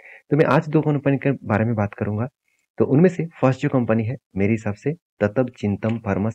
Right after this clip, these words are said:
केमिकल्स लिमिटेड। तो ततब चिंतम फार्मा केमिकल्स लिमिटेड, इसके ऊपर जब आईपीओ आया था तब मैं इसके ऊपर एक अब डिटेल्स वीडियो बना के दिया था कि आईपीओ में अच्छा खासा लिस्टिंग गेन देखने को मिल सकता है। और इस कंपनी के जो एक्चुअली बिजनेस मॉडल्स है वो एक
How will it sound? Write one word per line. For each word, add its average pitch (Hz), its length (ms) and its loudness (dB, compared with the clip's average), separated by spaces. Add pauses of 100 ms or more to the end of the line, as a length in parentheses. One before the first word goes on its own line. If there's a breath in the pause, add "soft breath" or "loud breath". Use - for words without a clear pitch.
(120)
केमिकल्स - 720 -4
लिमिटेड। 80 320 -8 (460 soft breath)
तो 143 60 4
ततब 139 420 0
चिंतम 135 440 0
फार्मा 120 400 0
केमिकल्स 113 580 0
लिमिटेड, 110 300 0
इसके 107 220 -4
ऊपर 110 180 -2
जब 101 160 0
आईपीओ 90 280 -2
आया 107 100 -2
था 113 180 -8 (380 soft breath)
तब 143 100 4
मैं 151 80 4
इसके 139 180 -2
ऊपर 135 180 0
एक 131 80 -4 (160)
अब 107 140 -4
डिटेल्स 110 340 2
वीडियो 113 160 0
बना 101 180 0
के 98 100 -4
दिया 95 160 -4
था 127 160 -12 (320 soft breath)
कि 135 60 2
आईपीओ 135 260 4
में 156 100 2
अच्छा 123 200 -2
खासा 123 180 -2
लिस्टिंग 107 400 0
गेन 110 120 2
देखने 92 240 -4
को 98 100 -4
मिल 92 120 -2
सकता - 300 -8
है। 101 120 -4 (560 loud breath)
और - 240 6
इस 151 120 -4
कंपनी 151 360 2
के 147 240 0 (180)
जो 123 400 6
एक्चुअली 127 300 -2
बिजनेस 117 360 0
मॉडल्स 110 380 -2
है 117 80 -6 (320)
वो 143 100 2
एक 143 60 0